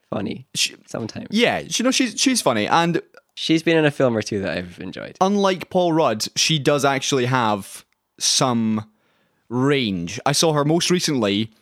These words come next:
Speaker 2: in Can You Ever Forgive Me, which was
Speaker 1: Yeah, yeah, yeah.
Speaker 2: snubbed. Well, actually, no, it got some recognition. Richard E. Grant got some recognition for his performance at the, uh, the Golden Globes and the Oscars. It was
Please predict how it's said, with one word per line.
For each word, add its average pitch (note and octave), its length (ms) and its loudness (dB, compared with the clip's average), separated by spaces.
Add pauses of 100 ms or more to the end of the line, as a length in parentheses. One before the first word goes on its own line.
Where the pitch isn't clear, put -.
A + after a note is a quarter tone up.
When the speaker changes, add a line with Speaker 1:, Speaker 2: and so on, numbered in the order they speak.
(280)
Speaker 2:
in C3 160 0
Can D3 240 0
You C#3+ 100 2
Ever C3+ 160 2
Forgive B2 400 0
Me, F#2 220 0 (100)
which A#2+ 240 0
was A#2+ 240 -2
Speaker 1:
Yeah, E3+ 220 -2
yeah, C#3+ 200 0
yeah. F#3 180 -2
Speaker 2:
snubbed. F3 920 0 (400)
Well, A#3+ 140 2
actually, C#4 200 2
no, C4+ 160 4
it D3+ 80 2
got C#3+ 220 2
some D4+ 200 2
recognition. G2+ 520 -2
Richard F3+ 280 2
E. E3 100 2
Grant D3+ 340 2
got A#2 120 0
some A#2+ 140 0
recognition A2 500 -2
for A#2 120 0
his C3+ 120 0
performance A2 460 -2
at - 80 -10
the, A2+ 200 0
uh, F#2+ 240 0
the G#2 280 -8 (300)
Golden C#3+ 280 2
Globes C#3 320 0
and C#3 80 -4
the C3 60 2
Oscars. B2+ 400 -2 (560)
It G3 160 2
was E3+ 320 0